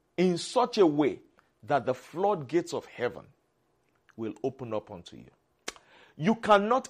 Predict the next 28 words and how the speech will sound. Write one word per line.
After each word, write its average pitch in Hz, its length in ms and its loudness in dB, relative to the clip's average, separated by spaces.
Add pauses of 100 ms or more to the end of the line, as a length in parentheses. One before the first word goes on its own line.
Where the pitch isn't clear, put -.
enjoy 208 960 6 (380)
the 190 140 8
fullness 277 1040 4
of 135 160 2
the 143 100 0
success - 600 -4 (260)
that 135 240 4
God 170 220 4
has 131 120 2
prepared 123 400 -6
for 90 200 -12
you 67 180 -14 (1080)
until, 196 640 2 (800)
until 165 500 4 (360)
you 156 320 0
arise 196 960 8
and 147 160 2
you 143 140 4
mount 185 560 6
up 143 260 2 (720)
in 120 120 -8
the 110 100 -4
covenant 131 560 -2
that 95 140 -6
God 107 200 -4
has 98 240 -14
for - 140 -18
you. 50 120 -20